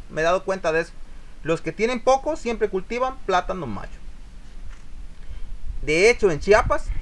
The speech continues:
son unos expertos. ¿Por qué? Porque ellos no, no se conforman con solo plantar las cinco hectáreas y irle sacando lo que, lo que vaya dando. No, así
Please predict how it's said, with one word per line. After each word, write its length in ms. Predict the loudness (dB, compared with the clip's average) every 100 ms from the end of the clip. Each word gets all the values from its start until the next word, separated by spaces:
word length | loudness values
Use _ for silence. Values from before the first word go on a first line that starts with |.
| -2
son 240 | 0 0
unos 240 | 0 0 0
expertos. 580 | 0 2 2 2 -4 -6 -6 -4 -4 -4 -4 -4 -6 -8 -8 2
¿Por 180 | 4
qué? 300 | 6 6 6 2
Porque 460 | 0 0 4 8 8
ellos 320 | 6 0 0 -4 -4 -6 -10 -10 -2
no, 400 | 2 6 8 6 2 -4
no 300 | 2 4 4
se 120 | 0
conforman 680 | -2 -4 4 4 6 2 0
con 200 | -2 2
solo 300 | 4 4 4
plantar 580 | 0 -2 0 4 6 6
las 160 | 2
cinco 280 | 0 0 0
hectáreas 460 | 4 6 6 4 -4 -12 -12 -12 -12 -10 -4
y 80 | 0
irle 340 | 2 6 6
sacando 540 | 6 6 6 8 6
lo 180 | 4 2
que, 200 | -2 -6 -6 -2 0 0 -6 -8 -6
lo 160 | -2
que 80 | 2
vaya 300 | 4 6 6
dando. 340 | 6 2 0 -10 -12 -14 -12 -12 -12 -12 -10
No, 500 | -8 2 6 6 4 -8 -8 -8 -8 -4
así 500 | -2 -2 -2 -4